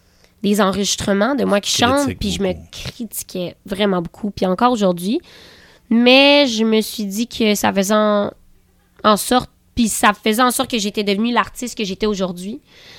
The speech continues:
Speaker 1: Euh, fait que oui, c'est sûr que c-, c'est bizarre, c'est un sentiment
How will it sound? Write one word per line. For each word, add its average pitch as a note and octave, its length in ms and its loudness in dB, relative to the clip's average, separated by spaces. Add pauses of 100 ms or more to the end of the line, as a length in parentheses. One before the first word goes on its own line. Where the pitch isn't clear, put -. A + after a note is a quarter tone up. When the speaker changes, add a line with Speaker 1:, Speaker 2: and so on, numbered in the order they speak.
(300)
Speaker 1:
Euh, F#3+ 440 4 (300)
fait A#3 160 6
que - 100 -8
oui, D4+ 160 8
c'est A#3+ 180 -2
sûr C#4 220 2
que B3 120 2
c-, - 260 -4
c'est - 300 -4
bizarre, F#3+ 680 0
c'est - 140 -8
un G3 100 0
sentiment A3+ 840 -4